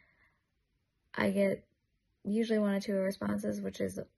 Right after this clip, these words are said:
"Why?" One is, "Why are you doing that?"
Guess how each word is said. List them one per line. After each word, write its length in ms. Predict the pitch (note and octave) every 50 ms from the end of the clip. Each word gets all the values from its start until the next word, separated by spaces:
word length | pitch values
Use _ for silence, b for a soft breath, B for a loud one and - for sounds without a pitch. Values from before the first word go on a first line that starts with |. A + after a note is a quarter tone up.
| _ _
"Why?" 580 | - F#3 F3+ F#3 F#3 F#3 G3 G3+ G#3 G3+ - -
One 320 | - G3 F#3 F#3+ F#3+ F#3+ F#3+
is, 200 | F#3 F3+ G3 G3+
"Why 840 | G3 F3+ F3 F3 - - F3+ F#3 F#3+ F#3 F3+ F3+ F3+ - - G3+ - _ _ _ _
are 80 | - F#3
you 140 | F#3 F#3 F3+
doing 320 | F3+ F#3 F#3+ F3+ F#3+ -
that?" 540 | - - - G3+ G#3 A3+ - _ - - -